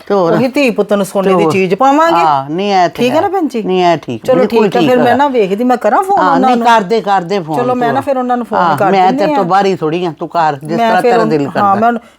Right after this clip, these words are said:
Speaker 2: ਜੇ ਬਹੁਤੀ ਗੱਲ ਹੋਏਗੀ, ਜੇ ਵਿਚੋਲੇ ਕੋਲ ਨਹੀਂ ਨਾ ਟਾਈਮ ਹੋਏਗਾ ਬਾਣੀ
Speaker 1: ਹਾਂ,
Speaker 2: ਕੋਲ,
Speaker 1: ਹਾਂ।
Speaker 2: ਤੇ ਮੈਂ ਕਹਿ ਦਾਂਗੀ ਉਹਦੀ ਮੰਮੀ ਆ ਜਾਣ।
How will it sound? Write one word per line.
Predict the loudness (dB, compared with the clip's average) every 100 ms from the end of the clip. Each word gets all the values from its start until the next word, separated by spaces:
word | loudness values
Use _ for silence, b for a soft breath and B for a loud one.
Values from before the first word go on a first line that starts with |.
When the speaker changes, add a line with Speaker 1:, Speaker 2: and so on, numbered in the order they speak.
| -10
Speaker 2:
ਜੇ | -2
ਬਹੁਤੀ | 0 0 0 0
ਗੱਲ | 2 2
ਹੋਏਗੀ, | 2 0
ਜੇ | -4
ਵਿਚੋਲੇ | -4 -2 0 -2
ਕੋਲ | -2 -2
ਨਹੀਂ | 0
ਨਾ | -2
ਟਾਈਮ | 2 2 4
ਹੋਏਗਾ | 4 4 2
ਬਾਣੀ | 2 0 0
Speaker 1:
ਹਾਂ, |
Speaker 2:
ਕੋਲ, | 0 0
Speaker 1:
ਹਾਂ। | 0 0 0 0 0
Speaker 2:
ਤੇ | 0
ਮੈਂ | 0
ਕਹਿ | 2 2
ਦਾਂਗੀ | 2 0
ਉਹਦੀ | 0
ਮੰਮੀ | 0 0 2
ਆ | 2 2
ਜਾਣ। | 2